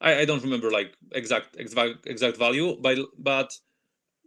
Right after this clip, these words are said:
introducing parity rule improved it by three qubits on average. So if we add this rule, we need three qubit less on average to solve this problem. And if we know, um,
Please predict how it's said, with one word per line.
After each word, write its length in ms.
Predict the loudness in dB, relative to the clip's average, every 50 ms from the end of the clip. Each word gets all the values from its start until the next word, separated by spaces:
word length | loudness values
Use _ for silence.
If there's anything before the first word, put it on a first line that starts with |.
| -20 -20 _ _ _ _ _ _ _ _ _ _ _ _ _ _
introducing 880 | -4 -4 -4 -4 -8 _ _ _ -6 -2 -2 0 0 -2 -2 -4 -6 -6
parity 420 | -2 0 2 2 2 2 0 -6 -6
rule 360 | -2 0 2 2 2 0 -4 _ _ _
improved 800 | -8 -6 -6 -6 -8 -8 -4 2 4 4 4 4 2 -2 -10 -18 -6 -4
it 200 | -4 -4 -4 -8 -14 _ -4 -2
by 280 | 2 2 4 2 2 -2 -8 _ _ _ _ _ _ _ -12
three 300 | -10 -2 0 0 0 0
qubits 320 | -2 -2 0 0 0 0
on 80 | 0 0
average. 460 | 0 2 2 4 2 2 2 -2 -8
So 260 | -6 0 2 2 2 2
if 160 | 0 -2 -2 -2
we 180 | -2 -2 0
add 240 | 2 0 0 0 -2
this 240 | -2 -2 -2 -2 -2
rule, 300 | 2 2 2 2 2 -2 -6 -14 _ -20 _ _
we 100 | -2 0
need 180 | 0 0 -2 -2
three 240 | -4 -2 -2 -2 -2
qubit 360 | -2 -4 -2 -2 -2 0 4
less 260 | 4 6 6 4 2
on 140 | -2 -6 -4 0
average 560 | 0 0 2 2 0 -2 -2 -4 -10 -12 -16 _ _ _ _
to 140 | -10 -10 -8
solve 300 | -4 0 0 0 0 0
this 120 | -4 -10
problem. 480 | -2 -2 -2 0 0 -2 -2 -4 -6 -10 _ -20 _ _ _ _ _ _ _ _ _ _
And 240 | 0 0 0 0 -6 _ -4
if 280 | -2 -2 -2 -2 -4
we 100 | -4 -2
know, 500 | -2 2 2 4 4 4 4 2 0 -2 -4 -6
um, 760 | -4 -2 -2 -2 -2 -4 -4 -4 -4 -4 -4 -4 -6 -6